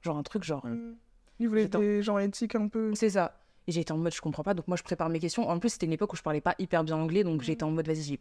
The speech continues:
Speaker 1: grave préparé mes questions. J'étais en mode, vas-y, je suis prête et tout. Je me mets devant l'ordinateur. Quatorze heures, quinze heures, seize heures,
Speaker 2: C'est horrible.
Speaker 1: dix-sept heures. J'appelle mon agent, je lui dis, bon,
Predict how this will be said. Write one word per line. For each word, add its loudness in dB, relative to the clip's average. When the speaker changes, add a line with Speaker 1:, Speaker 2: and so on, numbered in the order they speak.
Speaker 1:
grave 0
préparé -2
mes 2
questions. -4
J'étais -6
en -2
mode, 0
vas-y, 0
je -6
suis -6
prête 0
et -2
tout. -2
Je 0
me 2
mets 2
devant -2
l'ordinateur. -2
Quatorze -4
heures, -10
quinze -6
heures, -14
seize -4
heures, -12
Speaker 2:
C'est -4
horrible. 2
Speaker 1:
dix-sept -6
heures. -14
J'appelle 2
mon 2
agent, 0
je 0
lui -6
dis, -4
bon, -4